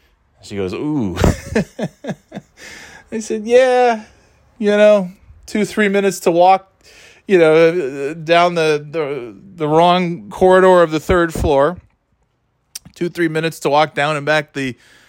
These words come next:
other wrong corridor of the third floor. And now, uh, s-, this time that it's taken to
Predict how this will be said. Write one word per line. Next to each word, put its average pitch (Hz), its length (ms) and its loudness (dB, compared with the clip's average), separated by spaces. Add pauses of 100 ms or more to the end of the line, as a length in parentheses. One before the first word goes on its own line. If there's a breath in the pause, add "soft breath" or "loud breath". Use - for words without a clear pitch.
(220 soft breath)
other 208 300 2
wrong 139 380 0
corridor 113 360 0
of 104 80 -6
the 101 80 -8
third 98 300 -8
floor. 92 460 -12
And 120 160 -8
now, 127 480 0 (520 soft breath)
uh, 113 320 4
s-, - 220 -10
this 123 300 -4
time 123 340 -6
that 117 120 -6
it's 110 200 -10
taken 117 400 -8
to 98 280 -8